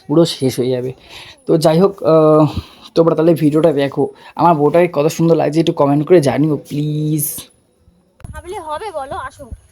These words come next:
Speaker 1: ইরাম, ইয়ে যাবে কি করে? তুমি তো হিল পরে আছো, ইরাম।
Speaker 2: কি জানি, আমি তো বুঝতে পারিনি যে এখানে এতটা কাদা হবে।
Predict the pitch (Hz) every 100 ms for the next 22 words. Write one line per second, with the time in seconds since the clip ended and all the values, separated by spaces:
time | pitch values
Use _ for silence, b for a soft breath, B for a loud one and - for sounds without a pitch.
0 | _ - 208 294 392 381 392 226 185 302
1 | 359 415 392 381 311 202 277 302 392 415
2 | 392 302 330 392 381 339 254 185 156 -
3 | 480 480 392 415 508 480 494 392 403 -
4 | 508 508 508 494 453 403 453 330 311 415
5 | 480 339 285 - 254 247